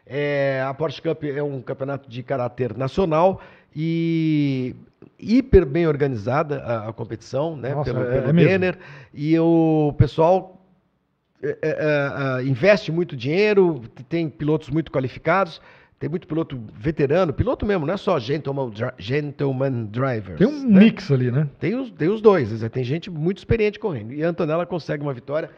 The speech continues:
Speaker 1: Parabéns pra
Speaker 2: Isso
Speaker 1: ela.
Speaker 2: é muito bacana, cara. Ela tava
Speaker 1: É
Speaker 2: outro dia,
Speaker 1: ótimo.
Speaker 2: outro dia ela tava no kart, aí tá aí agora ganhando
Speaker 1: Dezessete
Speaker 2: corrida,
Speaker 1: anos.
Speaker 2: dezessete
Speaker 1: Pô,
Speaker 2: anos.
Speaker 1: sensacional.
Speaker 2: Muito bacana.
Speaker 1: E mais um piloto brasileiro agora também no exterior, agora voltando ao exterior, que se deu muito bem, foi o Nicolas Giafone, filho do Felipe Giafone.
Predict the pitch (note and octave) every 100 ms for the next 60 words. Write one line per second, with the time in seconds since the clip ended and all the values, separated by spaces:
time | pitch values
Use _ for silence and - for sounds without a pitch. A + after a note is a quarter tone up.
0 | _ _ _ _ - A#3 A#3+ C#3+ E3 F3+
1 | - D3+ A#3 E4 G4 G#3 E3+ C#3 C3 C#3+
2 | C#3+ B2 - - G3 A3 G#3 F3 A#3 G3+
3 | F3 A#3 C4 C4+ C4+ - E3 F3 C3+ -
4 | D3 G#3+ A3 B3+ G#3 F#3+ F3 F3+ E3 D#3+
5 | D#3 D#3 D3 C#3+ C3+ C3+ C3 D3+ F#3 G3+
6 | D#3 C#3 A#2+ F#3+ F#3 D3 E3 G3 D#3 -
7 | A2+ G2 - A3+ C4 C4 C#4+ B3+ A#3+ A3
8 | A3 F#3+ F#3 F3+ F#3+ F3 F3+ E3 E3 F3+
9 | B3 B3 E3 D3 D#3 C3+ F#3+ C#3 C3+ D#3
10 | C#3 - C3 F3 - - D3+ D#3+ F#3+ G3+
11 | A3+ D4+ C#4+ A3+ B3 B3 A#3+ - - E3
12 | C#3 G3 A#3+ - A3+ A3+ D#3+ F#2 - _
13 | _ _ _ _ _ C#4 B3 A#3+ A3+ A3
14 | G3 E3+ F3 D#3+ A2+